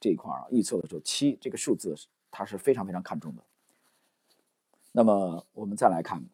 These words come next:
江安还这样告诫后人：圣经是书中之书。如果我们学习圣经，懂得圣经，我们会得到所有知识。天哪，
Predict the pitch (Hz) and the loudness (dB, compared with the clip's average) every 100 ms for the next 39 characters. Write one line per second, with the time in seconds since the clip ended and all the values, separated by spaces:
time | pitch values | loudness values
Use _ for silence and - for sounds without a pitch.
0 | _ _ _ - 131 135 - 101 - 156 | _ _ _ 10 10 10 2 -4 2 4
1 | 113 90 120 87 107 78 - - - 82 | 2 2 2 2 0 -2 -4 -2 2 2
2 | 69 _ - 170 127 156 160 - _ - | -2 _ -2 0 2 0 0 -4 _ -4
3 | 113 80 - - - 160 - 92 85 80 | 0 0 -2 -4 8 8 8 -2 -4 -12
4 | - 87 _ _ _ _ - 180 147 95 | -12 -16 _ _ _ _ 6 10 10 10
5 | 131 131 - 131 98 120 117 - 87 73 | 2 0 0 -2 0 0 -2 -4 -4 2
6 | 110 143 95 87 101 _ _ 76 73 110 | 2 2 -4 -6 -12 _ _ -16 -4 -4
7 | 85 87 - - - - 92 135 - - | -2 -4 -6 -8 -6 0 6 6 6 0
8 | 73 - - - _ _ _ _ _ - | -18 -16 -18 -20 _ _ _ _ _ -12
9 | 82 76 | -8 -8